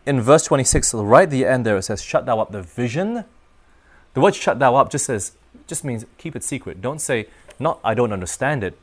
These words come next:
but keep it secret. "Shut thou up the vision." That word "vision" there is chazon.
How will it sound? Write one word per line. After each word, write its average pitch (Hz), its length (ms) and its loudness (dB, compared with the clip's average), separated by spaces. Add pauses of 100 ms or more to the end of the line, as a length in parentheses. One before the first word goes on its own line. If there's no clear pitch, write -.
(160)
but - 100 -14
keep 135 160 -6
it 104 60 -10
secret. - 420 -10
"Shut - 260 -8
thou 143 120 -2
up 139 80 -6
the 113 80 -10
vision." 101 400 -8 (480)
That 123 180 -2
word 135 180 -2
"vision" 113 300 -8
there 107 220 -6
is 98 240 -10 (360)
chazon. 87 680 -10